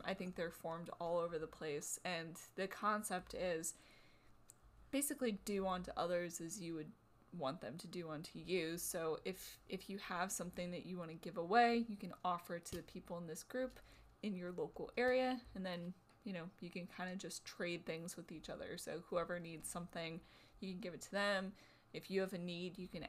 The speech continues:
ask them for it. So it's, it's just this really cool concept, and it's cool to see how generous people can be and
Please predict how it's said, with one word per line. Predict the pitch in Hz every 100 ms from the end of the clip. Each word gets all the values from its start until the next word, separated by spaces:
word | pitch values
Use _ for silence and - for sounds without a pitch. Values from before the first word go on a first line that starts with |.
| -
ask | 151 180 -
them | 170 180
for | - 185
it. | 190 175
So | - 175 -
it's, | 262 - -
it's | 226 233 -
just | 254 - - - -
this | 226 233 262
really | 330 311
cool | - 220
concept, | 208 - 190 196 - 180 175
and | 170
it's | 165
cool | - 240 240
to | 190
see | - 202 190 185 185 - - -
how | - 208
generous | 202 180 180 185 170 170 -
people | - 185 165
can | 165 170
be | 170 175 170 165
and | - 156 151 156